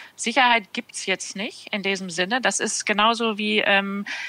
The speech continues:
eine, äh, äh, Krebsdiagnose oder, äh, äh, die Geburt eines behinderten Kindes. Diese Eltern haben gar nicht mehr die Möglichkeit zu sagen, so, wir hätten jetzt gerne mal so einen guten Coach oder eine gute Beratungsstelle, die uns das alles abnimmt.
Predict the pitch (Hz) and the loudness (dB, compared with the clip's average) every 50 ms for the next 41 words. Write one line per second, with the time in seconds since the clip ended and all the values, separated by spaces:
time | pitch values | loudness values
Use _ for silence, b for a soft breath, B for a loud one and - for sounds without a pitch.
0 | B B - 208 196 190 185 - - - 196 196 190 190 - - 180 170 165 - | B B -2 2 2 4 2 2 2 2 4 4 4 2 2 2 0 0 0 0
1 | - - 277 277 - - - 233 214 202 - 202 196 202 190 208 202 - - 175 | 0 0 0 0 0 0 0 2 2 2 2 2 0 2 2 2 2 2 2 4
2 | 196 185 185 185 - - 180 180 170 151 175 180 180 196 185 - 180 - 214 214 | 4 4 4 4 4 2 2 2 2 2 2 2 2 0 -2 -4 -2 0 0 2
3 | 208 - 196 190 185 - - 196 208 214 214 208 - 196 190 - 233 226 220 185 | 2 2 0 -2 -2 -4 -2 -2 0 0 0 0 -2 -2 -4 -2 -2 0 0 -2
4 | 175 - - 202 196 208 - - 214 220 - 220 202 - 214 214 208 190 185 202 | -4 -4 -4 -2 0 2 2 4 4 4 2 2 2 2 0 0 2 2 2 2
5 | 208 214 - - 208 208 196 190 180 180 214 262 - - 180 170 - - 196 175 | 0 -2 -8 -8 -8 -8 -8 -8 -4 -2 -2 -2 -2 -4 -4 -4 -2 0 0 0
6 | - - 196 175 - 180 175 - 180 180 196 190 180 190 180 202 - - 196 - | -2 -4 -8 -2 0 0 0 0 -2 -6 -10 -6 -4 -4 -4 -4 -4 -6 -10 -6
7 | - - 190 196 196 196 190 190 190 190 - - 175 185 185 185 - 226 240 - | -2 0 0 2 2 2 2 2 2 2 0 -2 -8 -12 -10 -10 -10 -10 -10 -10
8 | 214 196 - 208 196 196 214 220 - - - - 190 190 190 185 165 - 185 185 | -10 -8 -4 -2 0 0 0 -2 -2 -4 -2 0 2 2 4 2 2 0 -2 -4
9 | 190 - 226 - - - 202 180 185 202 208 220 208 208 - - - 214 214 214 | -6 -8 -10 -8 -4 -2 2 4 4 4 2 0 -4 -8 -6 -4 -2 0 0 0
10 | 220 - B B B B B B B B B - 202 190 190 - 202 185 - - | -2 -4 B B B B B B B B B -6 -4 -4 -4 -6 -8 -8 -8 -6
11 | 196 190 190 - - - 240 - _ - 202 - - 247 | -4 -6 -6 -4 -4 -4 -4 -4 _ -8 -8 -8 -8 -8